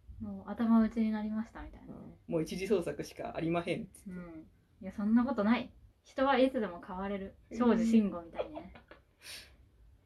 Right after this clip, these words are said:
Speaker 1: 慎吾だってデンジャラスだったけど、八六に負けて。
Speaker 2: うん。
Speaker 1: やっぱ新たな世界をね、見つけるっていうのは大事じゃね。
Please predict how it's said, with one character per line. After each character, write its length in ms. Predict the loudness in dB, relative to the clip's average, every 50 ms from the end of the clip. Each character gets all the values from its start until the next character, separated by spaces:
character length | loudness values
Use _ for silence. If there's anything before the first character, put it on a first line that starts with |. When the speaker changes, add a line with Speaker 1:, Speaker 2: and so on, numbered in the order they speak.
| _ 0
Speaker 1:
慎 160 | 4 4 4
吾 80 | 4 2
だ 100 | -4 -6
っ 60 | -8
て 100 | -10 -10
デ 120 | -6 -4 -4
ン 100 | -2 -2
ジ 80 | -4
ャ 40 | -6
ラ 80 | -6 -6
ス 40 | -8
だ 40 | -12
っ 40 | -14 -16
た 80 | -20 -20
け 80 | -20 -20
ど、 60 | -20 -20 -20 -20 -20 -20 -20 -20 _ -20 _ -20 -20 -20 -20 -18 -14 -12
八 180 | -10 -8 -8
六 200 | -8 -6 -6 -6
に 80 | -8 -6
負 140 | -6 -8 -10
け 100 | -10 -12
て。 140 | -12 -14 -14 -14 -16 -16 -14 -12
Speaker 2:
う 60 | -10
ん。 100 | -10 -10 -10 -10 -10 -10 -8 -8 -8 -10 -8 -4
Speaker 1:
や 80 | -4 0
っ 20 |
ぱ 180 | 0 2 6 8
新 200 | 10 10 10 10
た 100 | 10 8
な 100 | 8 8
世 120 | 6 4
界 280 | 6 8 8 8 8 8
を 120 | 6 4
ね、 140 | 2 0 0 0 0 -2 -2 -4 -4 -6 -6 -8 -8 -10 -12 -12 -12 -12 -12 -14 -14 -16 -10 -4
見 180 | 4 4 4 4
つ 80 | 4 4
け 120 | 4 6
る 100 | 6 6
っ 40 | 4
て 120 | 4 0
い 20 | -2
う 40 | -2
の 60 | -2
は 60 | -4
大 260 | -2 0 2 2 2
事 80 | 2 0
じ 80 | -2
ゃ 60 | 0 0
ね。 180 | -2 -4 -6